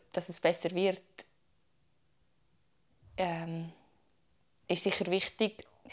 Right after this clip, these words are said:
Manchmal denke ich dann auch wieder, wir sind, ich weiss gar nicht, ob man das darf sagen am Radio, so einem verschissenen Ort gsi.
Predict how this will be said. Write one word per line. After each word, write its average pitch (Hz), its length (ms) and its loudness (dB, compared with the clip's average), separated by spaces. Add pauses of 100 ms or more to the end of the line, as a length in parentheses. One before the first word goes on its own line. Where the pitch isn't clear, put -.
(140)
Manchmal 175 380 6
denke 175 140 0
ich 165 40 0
dann 165 180 2
auch 160 40 -2
wieder, 160 200 -2 (260)
wir 160 140 -4
sind, 151 400 -4 (1160)
ich - 100 -16
weiss 160 160 -8
gar 185 140 2
nicht, 233 80 2
ob - 60 -6
man 185 80 0
das 175 100 -6
darf 170 140 -2
sagen 175 220 -4
am 214 140 -2
Radio, 202 220 2
so 175 160 -2
einem 226 180 0
verschissenen - 600 -2
Ort 220 280 -2
gsi. 208 320 -4